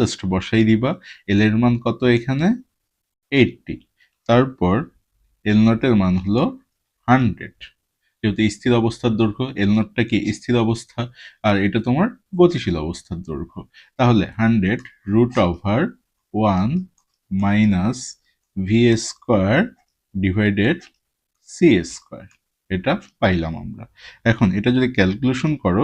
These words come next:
তাহলে কি হবে তোমাদের? দেখো, এখানে ক্যালকুলেশন করলে তোমরা এটা যেটা পাবা, ভি স্কয়ার divided সি স্কয়ার। এখানে আমরা লিখতে পারবো ওয়ান মাইনাস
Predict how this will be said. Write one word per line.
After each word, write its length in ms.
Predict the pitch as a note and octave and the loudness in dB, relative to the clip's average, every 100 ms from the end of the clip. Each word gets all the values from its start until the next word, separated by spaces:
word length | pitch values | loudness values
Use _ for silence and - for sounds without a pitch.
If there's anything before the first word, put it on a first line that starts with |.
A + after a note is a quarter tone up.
| - | 0
তাহলে 260 | G#2 G2 F#2 - | 0 0 0 2
কি 100 | A2+ E2 | 0 0
হবে 200 | D#2+ E2+ | -8 -18
তোমাদের? 320 | - B1 - _ _ _ _ _ _ _ _ _ _ _ _ _ | -20 -20 -20 _ _ _ _ _ _ _ _ _ _ _ _ _
দেখো, 320 | A#2 F#2 A#2+ G3+ - - - - - | -2 -2 -2 -2 -4 -18 -20 -12 -4
এখানে 240 | G#2 B2 F#2+ F#2+ | 0 2 0 0
ক্যালকুলেশন 500 | G2 F#2 B2 B2 C#3 C#3 | -4 0 -2 -2 -4 0
করলে 240 | G#2+ F2 G#2 | 0 0 0
তোমরা 180 | G#2+ G2+ G2+ | 0 2 2
এটা 120 | G2 G#2 | 0 -2
যেটা 160 | G#2+ G#2+ | -2 0
পাবা, 200 | G#2+ F2 G#2 G#2 | 0 0 -4 -2
ভি 120 | G2+ G2+ - | 0 0 -2
স্কয়ার 420 | - - F#2 F#2 C3 E3 _ _ _ _ _ _ | -12 -4 -2 0 -4 -8 _ _ _ _ _ _
divided 600 | G2 F#2 G2+ F#2+ A2+ F3 - _ _ _ _ | -4 -2 -2 -2 -2 -4 -8 _ _ _ _
সি 200 | - C3+ F#2 D#2 - | -6 0 0 0 -10
স্কয়ার। 440 | - F#2+ F2 A2+ F3+ _ _ _ _ _ _ _ | -6 -4 -2 -2 -4 _ _ _ _ _ _ _
এখানে 220 | G2+ G#2+ G2+ | -4 0 0
আমরা 140 | G2 G2 | 0 0
লিখতে 240 | G2+ - G#2+ F#2 | -2 -2 -4 0
পারবো 320 | G2+ F#2 G#2 G#2+ - | -2 0 -2 -6 -4
ওয়ান 280 | F#2+ F#2 A2 C3+ _ _ _ _ | -2 0 -2 -6 _ _ _ _
মাইনাস 640 | F#2+ F#2+ F#2 F#2 F#2+ B2 | -2 2 2 2 2 -2